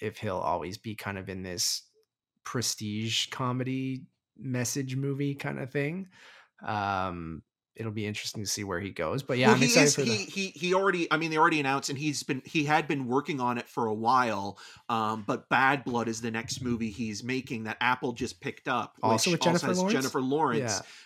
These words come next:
Speaker 2: which is about, um, uh, Elizabeth, uh, Holmes, who basically created this, um,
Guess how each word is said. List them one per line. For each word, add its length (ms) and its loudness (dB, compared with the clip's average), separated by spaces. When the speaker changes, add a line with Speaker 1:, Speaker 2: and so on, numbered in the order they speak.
Speaker 2:
which 220 0
is 100 -2
about, 380 2
um, 460 -4
uh, 220 -6
Elizabeth, 500 -4
uh, 240 -4
Holmes, 640 -4
who 200 -2
basically 640 -2
created 440 -4
this, 380 -2
um, 480 -8